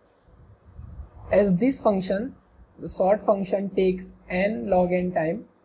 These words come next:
to sort any vector, any array, so this will take n log n time. For taking the input, we'll be taking O of n time, and for each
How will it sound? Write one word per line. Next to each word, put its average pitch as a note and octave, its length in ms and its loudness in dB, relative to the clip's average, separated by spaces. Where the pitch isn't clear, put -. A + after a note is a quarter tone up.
to F3+ 60 0
sort F3+ 480 -2
any E3+ 480 -2
vector, D#3+ 500 2
any D#3+ 280 0
array, D3+ 320 -2
so E3 580 0
this F#3 280 -2
will A3+ 160 2
take G3 240 -2
n F3+ 180 2
log F3 160 4
n D#3+ 160 0
time. F3+ 300 -2
For G#3+ 140 6
taking B3 360 2
the B3+ 60 8
input, A3 360 0
we'll G#3+ 180 -2
be G#3 100 -4
taking G#3 460 -4
O F#3+ 200 -2
of F#3 120 -14
n E3+ 240 -4
time, F3 320 0
and F3+ 240 -2
for G3+ 240 6
each C4 300 2